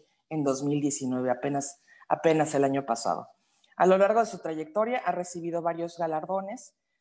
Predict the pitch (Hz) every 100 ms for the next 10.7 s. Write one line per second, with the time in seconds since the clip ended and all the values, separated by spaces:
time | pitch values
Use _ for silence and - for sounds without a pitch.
0 | _ 165 190 180 180 175 175 180 180 156
1 | 156 170 170 156 151 165 165 - 160 156
2 | 147 151 151 147 147 147 147 147 156 185
3 | 226 - _ _ _ 160 156 151 147 139
4 | 143 160 156 175 180 214 165 151 156 151
5 | 165 - 156 139 151 131 131 135 - 139
6 | 131 123 127 131 127 131 123 - 123 120
7 | 117 - - - - 180 214 220 226 247
8 | 285 320 339 - 185 214 240 226 214 214
9 | 214 214 185 170 165 156 190 196 190 185
10 | 214 233 208 202 196 180